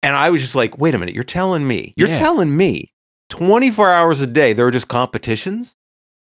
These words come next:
Speaker 1: I, I, what do you got? I would stay up until four in the morning 'cause there was always something.
Speaker 2: Yes.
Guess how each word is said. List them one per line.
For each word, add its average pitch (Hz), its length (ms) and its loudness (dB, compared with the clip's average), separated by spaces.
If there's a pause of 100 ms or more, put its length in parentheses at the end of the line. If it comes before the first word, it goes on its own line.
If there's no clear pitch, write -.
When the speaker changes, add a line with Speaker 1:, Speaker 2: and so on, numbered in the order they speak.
(240)
Speaker 1:
I, 151 380 0
I, 104 60 -2
what 120 180 2
do 156 60 4
you 180 80 2
got? 208 340 0
I 139 160 0
would 185 140 -6
stay 175 160 2
up 165 100 0
until 156 180 0
four 175 240 -2
in 175 60 0
the 156 60 -2
morning 151 320 0
'cause 147 200 -4
there 180 120 2
was 160 100 0
always 196 240 0
something. 151 600 -4
Speaker 2:
Yes. 104 340 -4